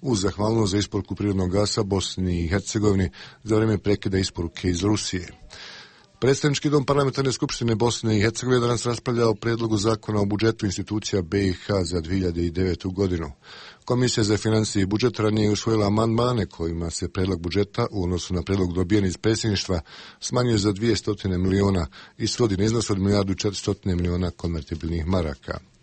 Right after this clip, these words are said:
Visoki predstavnik Miroslav Lečak informisat će danas u Briselu predstavnike Evropske unije o političkoj situaciji u Bosni i Hercegovini i trenutnom zastoju u procesu evropskih integracija.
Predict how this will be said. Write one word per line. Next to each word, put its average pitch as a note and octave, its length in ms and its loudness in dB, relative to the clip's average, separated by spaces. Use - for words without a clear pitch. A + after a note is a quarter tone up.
Visoki A#2+ 280 0
predstavnik A#2+ 380 2
Miroslav B2 320 2
Lečak A#2+ 400 0
informisat A2 460 0
će G#2 140 0
danas G#2 380 2
u G2 80 0
Briselu G#2 480 0
predstavnike G2+ 540 0
Evropske G2 340 -2
unije A#2 260 2
o A2 100 4
političkoj A#2+ 500 -2
situaciji A2 540 0
u F2+ 40 0
Bosni F#2+ 460 0
i F#2 40 2
Hercegovini F#2+ 580 0
i G#2+ 100 2
trenutnom G2 440 0
zastoju G2 420 0
u - 20 0
procesu F#2+ 460 -4
evropskih E2+ 420 -2
integracija. F2 680 -2